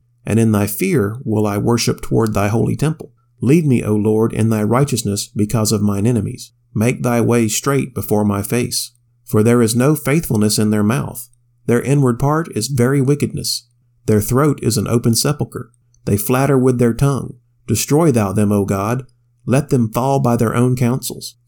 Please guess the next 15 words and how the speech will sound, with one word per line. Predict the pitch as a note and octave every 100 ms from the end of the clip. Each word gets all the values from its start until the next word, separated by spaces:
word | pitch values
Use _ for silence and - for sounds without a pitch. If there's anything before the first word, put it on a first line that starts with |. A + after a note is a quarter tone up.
| -
Cast | B2+ D3+ -
them | B2
out | - B2+ - B2+
in | G#2
the |
multitude | G2+ A#2 B2+ B2 C#3 D3
of | - A2+
their | A2+
transgressions, | A#2+ B2 A2+ A2 C3 - - - _ _ _ -
for | G2+
they | A2
have | A2+ A2
rebelled | G2 A2+ A2+ A2
against | G2 A2 A#2+
thee. | - - -